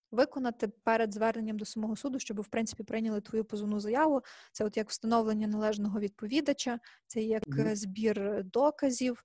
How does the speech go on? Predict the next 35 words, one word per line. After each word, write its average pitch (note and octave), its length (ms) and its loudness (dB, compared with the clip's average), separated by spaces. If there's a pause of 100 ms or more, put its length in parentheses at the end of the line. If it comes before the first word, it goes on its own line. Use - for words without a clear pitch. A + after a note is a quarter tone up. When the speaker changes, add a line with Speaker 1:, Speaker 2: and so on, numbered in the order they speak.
(200)
Speaker 1:
належних. A3 640 2
Так - 180 -6
само A3 360 0
я G#3 140 2
от G#3 180 -4
читала, A3+ 380 0
що G#3 240 -4 (240)
просто A3+ 300 2
подати A3 360 0
ті A3 140 -6
самі A3 240 -2
скріншоти, B3+ 640 -2
це, G#3 180 -2 (200)
ну, G#3+ 100 -2
типу, G#3+ 300 -4
теж A3+ 320 2
не A3 80 0
варіант, C4 460 -2 (340)
ну, A3+ 120 -4
бо A3 100 -4
тому B3 220 0
що G#3+ 460 2
як A3+ 240 2
вони G#3+ 160 -4
будуть G#3+ 300 0
по G#3+ 80 -8
скріншотах B3 560 -2
встановлювати, A3 760 -2 (340)
ем, G#3+ 200 -4
ну, A3+ 140 -2
скажімо, G#3+ 340 -2
дійсність A3+ 560 0
того A3 220 4
чи - 180 -6
іншого G#3+ 1120 -2